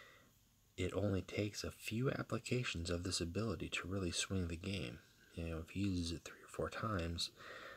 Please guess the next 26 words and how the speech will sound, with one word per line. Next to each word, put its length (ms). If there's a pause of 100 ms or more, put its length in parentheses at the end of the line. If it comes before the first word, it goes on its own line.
(160)
that's 280
an 80
additional 560
twelve 400 (100)
health 440 (140)
in 140
the 80
course 320
of 100
a 60
game. 420
So, 440 (400)
um, 260
it's 140
a, 100
it's, 260
it's 200
a 80
good 320
ability. 720
It's 200
not 360
bad. 420 (180)
Uh, 120 (720)
Callous 360
Typhon, 560